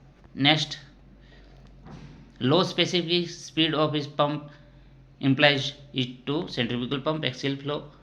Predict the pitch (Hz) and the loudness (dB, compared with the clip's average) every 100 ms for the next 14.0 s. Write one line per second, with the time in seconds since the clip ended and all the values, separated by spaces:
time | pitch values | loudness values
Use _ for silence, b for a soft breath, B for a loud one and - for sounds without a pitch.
0 | B B - 151 165 - - 127 131 131 | B B -2 -2 -2 -10 -4 0 0 0
1 | - 131 143 151 - - 147 151 - - | -8 -6 -4 -6 -8 -4 -4 -4 -10 -8
2 | 127 127 123 - - - - - - 113 | -2 0 -2 -4 -16 -20 -20 -20 -10 -10
3 | 117 110 113 - 185 269 - - - 123 | -8 -8 -8 -6 -6 -6 -10 -18 -4 -2
4 | 107 104 104 147 226 - - 101 - - | -2 -6 -4 -6 -6 -12 -12 -12 -14 -20
5 | - _ B B B _ _ - - - | -20 _ B B B _ _ -20 -20 -20
6 | - - - 135 143 156 - - - - | -20 -20 -10 0 2 2 -2 -12 -20 -20
7 | - - - b b b b b 127 143 | -20 -20 -20 b b b b b 4 4
8 | 151 190 190 185 - - 156 151 - 156 | 2 4 4 2 -8 -4 -2 -2 -2 -2
9 | 160 143 135 127 143 131 127 139 131 143 | 0 0 0 0 2 2 0 -2 -4 -4
10 | 139 139 131 B B 123 120 123 151 139 | -4 -6 -8 B B 2 2 2 -2 -2
11 | 135 139 139 131 123 131 127 123 - 120 | -2 -2 -2 -2 0 2 2 0 -2 -4
12 | 113 117 120 113 110 117 117 - 113 107 | -4 -4 -2 -2 -2 -4 -6 -4 -4 -4
13 | 107 110 107 107 104 - 117 120 120 135 | -6 -6 -6 -8 -10 2 4 4 2 -4